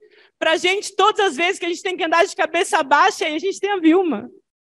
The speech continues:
e a gente tem a Silvana, <laughs> e a gente tem tantas metroviárias que estão aqui. Essa é a força que constrói o Põe Rosas, que mantém a gente de pé, e que faz a gente entender que a luta pelo comunismo não é um sonho distante,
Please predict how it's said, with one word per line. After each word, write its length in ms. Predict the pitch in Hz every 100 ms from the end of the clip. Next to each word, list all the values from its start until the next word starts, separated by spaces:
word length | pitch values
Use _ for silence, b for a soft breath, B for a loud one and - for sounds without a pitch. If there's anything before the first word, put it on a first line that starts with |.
| -
e 40 |
a 80 | 277
gente 180 | 320 370
tem 120 | 415
a 20 |
Silvana, 800 | - 381 254 277 311 330 285 277
<laughs> 40 | 320
e 60 | 349
a 60 |
gente 260 | 339 320 -
tem 160 | 330
tantas 380 | 320 359 381 403
metroviárias 800 | 339 349 349 330 269 269 302 330
que 60 | -
estão 180 | 359 320
aqui. 420 | 277 285 285 294 _ b b b b b
Essa 360 | 311 339 427 -
é 20 |
a 140 | 370 -
força 440 | 349 311 349 349
que 140 | 370
constrói 460 | - 349 359 330 302
o 40 |
Põe 240 | 311 381 311
Rosas, 500 | 320 285 294 320 269
que 120 | 349
mantém 400 | 302 311 320 320
a 60 | 311
gente 260 | 294 302
de 140 | 285 277
pé, 360 | - 262 294 - _ _ _
e 120 | 302
que 160 | 330 339
faz 240 | 339 370
a 100 | 392
gente 180 | 392 392 359
entender 400 | 349 311 330 349
que 100 | 339
a 80 |
luta 340 | 311 330 381 349
pelo 280 | 381 349 349
comunismo 720 | 381 320 311 330 392 320 330
não 160 | 330
é 60 | 349
um 100 | 427
sonho 460 | - - 349 339 311
distante, 720 | 269 - 294 262 233 - -